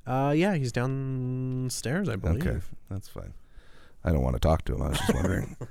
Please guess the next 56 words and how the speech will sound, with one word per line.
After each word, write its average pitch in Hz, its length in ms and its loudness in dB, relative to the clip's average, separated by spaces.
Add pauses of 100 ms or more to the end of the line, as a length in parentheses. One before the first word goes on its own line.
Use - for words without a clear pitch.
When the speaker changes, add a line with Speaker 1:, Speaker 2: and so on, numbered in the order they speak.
Speaker 1:
<laughs> - 220 -12
Speaker 2:
<clears throat> - 180 -14
I 156 500 6
mean, 104 480 8
is 98 200 6
he 104 240 8
just - 440 2
at 92 220 6
work 107 320 6
today? 139 380 6
'Cause - 320 0
we're 82 180 6
not 92 240 6 (260)
recording 82 420 4
this 78 180 4
at 76 60 2
the 67 80 2
radio 85 360 6
station. - 400 -2 (240)
Speaker 1:
Yeah, 156 280 6
no, 135 160 6
no, 123 120 6
no, 113 100 4
not 113 180 4
at 104 100 4
all. 104 280 2
Speaker 2:
No, 110 200 8
we've, 107 180 8
Speaker 1:
Uh, 104 100 6 (100)
Speaker 2:
I, 101 180 8 (200)
we 120 100 6
stopped 101 300 6
doing 82 200 6
that 73 140 6
months 98 240 6
ago. 62 300 0 (200)
Speaker 1:
He 117 140 0
lives 110 260 4
in 101 80 0
an 95 60 0
apartment 98 400 0 (540)
Speaker 2:
Yeah, 143 160 8
yeah, 110 240 10
yeah, 76 60 6
down 95 240 8
the 107 60 8
Speaker 1:
down 101 80 6
away 101 80 8 (120)
Speaker 2:
street. - 40 -6
Speaker 1:
from - 140 -10
you. - 120 -12
Speaker 2:
Yeah, 85 320 4 (140)
yeah, 73 160 4
we're 98 220 6
in 95 60 6
a, 82 100 6